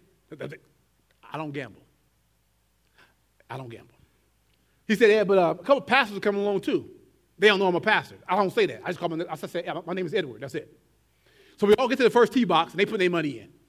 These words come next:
They put their money in. Everybody put their money in. So my neighbor said, "Edward don't gamble. He a pastor." <laughs> The other pastor go like, "Ooh."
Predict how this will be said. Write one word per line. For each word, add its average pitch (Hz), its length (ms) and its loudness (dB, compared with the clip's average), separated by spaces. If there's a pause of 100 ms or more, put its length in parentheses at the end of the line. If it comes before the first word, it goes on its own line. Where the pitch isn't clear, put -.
They 254 80 -4
put 214 160 2
their 190 140 0
money 143 320 -4
in. - 100 -16 (220)
Everybody 208 500 6 (160)
put 214 140 0
their 214 120 8
money 170 360 -2
in. 110 120 -18 (720)
So 185 60 0
my 202 80 6
neighbor 247 260 4
said, 190 280 2 (100)
"Edward 233 160 8
don't 196 160 0
gamble. 190 300 2
He 170 80 4
a 185 60 4
pastor." 180 440 -2 (920)
<laughs> - 60 -20 (1080)
The 180 60 6
other 226 120 6
pastor 226 260 4
go 196 60 6
like, 165 220 4 (260)
"Ooh." 370 320 0